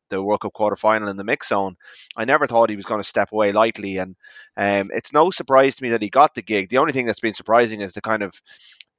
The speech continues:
yeah, the whispers or, or whatever about his contract that are, you know, it, it seems strange that, that he will be the Ireland captain, and yet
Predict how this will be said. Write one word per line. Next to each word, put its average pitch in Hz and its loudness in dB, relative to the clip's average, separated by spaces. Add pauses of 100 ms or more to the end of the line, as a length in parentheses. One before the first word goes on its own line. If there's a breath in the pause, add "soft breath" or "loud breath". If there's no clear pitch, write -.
(180)
yeah, 90 -2
the 92 -6
whispers 110 0
or, 107 0
or 104 0
whatever 104 2
about 104 2
his 98 -8
contract 104 0
that 104 -2
are, 104 2
you 104 -2
know, 104 0
it, 95 -2
it 123 0
seems 127 -4
strange 127 0
that, 117 2 (100)
that 110 2
he 113 -2
will 113 0
be 110 -4
the 107 -2
Ireland 107 2
captain, 110 0
and 98 -6
yet 104 0